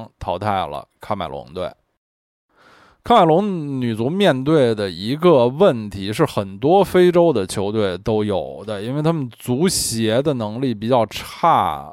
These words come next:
很难为他们组织与世界强队的热身赛。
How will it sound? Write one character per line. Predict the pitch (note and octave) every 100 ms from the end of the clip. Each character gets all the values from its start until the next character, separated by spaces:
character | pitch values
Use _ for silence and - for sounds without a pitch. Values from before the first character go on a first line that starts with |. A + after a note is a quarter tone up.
| F#2+
很 | A2 - G#2+
难 | G#2 G#2+ B2+
为 | E3+ D3+ A#2
他 | B2+
们 | D3+ C#3+ A#2+ G#2 -
组 | _ - A#2 G#2
织 | G#2 A#2+ C#3 C#3+ -
与 | A#2 A2 G#2 G2+
世 | - C#3
界 | A#2+ A#2+
强 | G#2+ - - F#2 F#2+ A#2
队 | C#3+ C#3+ A2 G2+
的 | F#2+ F2 F2 - _ _
热 | C3 A#2
身 | C3+ E3
赛。 | E3 D#3+ E2+